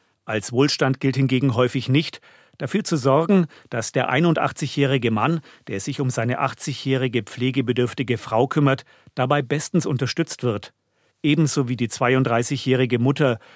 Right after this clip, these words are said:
die ihren schwerstbehinderten siebenjährigen Sohn betreut. Pflege, das ist etwas, woran viele nicht gerne denken.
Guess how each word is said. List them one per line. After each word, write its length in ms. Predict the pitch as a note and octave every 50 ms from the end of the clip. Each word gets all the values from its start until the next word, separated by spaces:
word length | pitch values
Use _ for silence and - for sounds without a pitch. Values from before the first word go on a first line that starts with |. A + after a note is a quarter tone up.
| - _ -
die 100 | - -
ihren 220 | C3+ A#2+ B2 B2+
schwerstbehinderten 840 | B2 - B2 B2 B2+ - - - - B2 B2+ C3 C3 B2 - A#2+ A#2
siebenjährigen 600 | G2+ B2 C#3 B2 C3+ B2 A#2+ A#2 A#2 B2 B2 B2+ B2
Sohn 260 | A2 B2+ C3+ D3 C#3+
betreut. 500 | C#3+ A#2+ - - G2+ F#2+ F#2+ F#2+ - - _ _ _ _ _ _ _ _ _ _ _
Pflege, 460 | - - C#3 C#3 D3+ E3 F3 F#3+ F3+
das 160 | D#3+ D3 -
ist 160 | E3+ F3 - F3
etwas, 320 | D#3+ - E3 D3+ - -
woran 220 | D#3+ D3 D3 D3
viele 300 | C#3 - - E3 D3+ D3+
nicht 280 | C3 C#3 C#3+ C3+ - -
gerne 320 | - A#2 A#2+ B2 C3 C3
denken. 400 | A2+ A2+ A#2 A#2+ - - G#2+ -